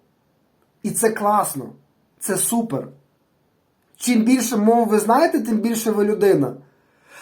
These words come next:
Але якщо ви не знаєте мову в державі, в якій ви живете, ну, то яка ви людина,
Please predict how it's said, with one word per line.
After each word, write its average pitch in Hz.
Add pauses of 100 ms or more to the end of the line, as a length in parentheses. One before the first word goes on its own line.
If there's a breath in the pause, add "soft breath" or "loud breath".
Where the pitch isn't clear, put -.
(140)
Але 233
якщо 285
ви 294
не 269
знаєте 240
мову 240
в 202
державі, 214 (320)
в 196
якій 220
ви 214
живете, 240 (280 loud breath)
ну, 247
то 233
яка 240
ви 214
людина, 214